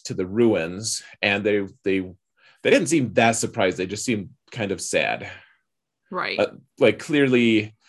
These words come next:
Speaker 1: it's, that kind of thing is known to them at least. So, a-,
Speaker 2: Mm-hmm.
Speaker 1: and it was implied that it was because they knew she was a channeler. So the people i-, in the country, uh, around, surrounding them don't
Speaker 2: Mm-hmm.
Speaker 1: approve of channeling.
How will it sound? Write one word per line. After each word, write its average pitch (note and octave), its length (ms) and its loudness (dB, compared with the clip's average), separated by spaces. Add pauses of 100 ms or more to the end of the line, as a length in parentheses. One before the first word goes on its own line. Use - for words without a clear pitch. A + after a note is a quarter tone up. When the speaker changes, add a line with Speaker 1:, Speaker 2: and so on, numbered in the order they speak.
(180)
Speaker 1:
it's, A2+ 280 4 (200)
that A2+ 280 2
kind G#2+ 360 -2
of A2+ 100 0
thing A2+ 480 0 (460)
is F#2 480 0
known F#2 500 -2
to - 140 -8
them C2+ 240 -6
at - 140 -10
least. D2 420 -10 (100)
So, F#2 260 2
a-, - 500 -14
Speaker 2:
Mm-hmm. D3 80 0
Speaker 1:
and C3+ 240 6
it A#2+ 40 4
was A2+ 160 2
implied A2 400 4
that G2+ 120 6
it F#2+ 120 2
was F#2+ 120 -4
because F#2+ 760 -4 (220)
they G2 260 2
knew E2+ 300 -4
she - 220 -8
was D2 160 -8
a D2 40 -12
channeler. C#2+ 640 -4
So D#2+ 220 -4
the E2 100 -8
people G2+ 640 0 (300)
i-, A2 60 8
in A#2+ 180 4
the F#2+ 80 0
country, F#2+ 640 0 (220)
uh, G2 240 0
around, G#2 340 4
surrounding G#2 520 2
them E2 340 -6 (720)
don't A#2+ 180 4
Speaker 2:
Mm-hmm. A2+ 100 0
Speaker 1:
approve G2 200 0
of F2+ 100 -16
channeling. F2+ 480 -4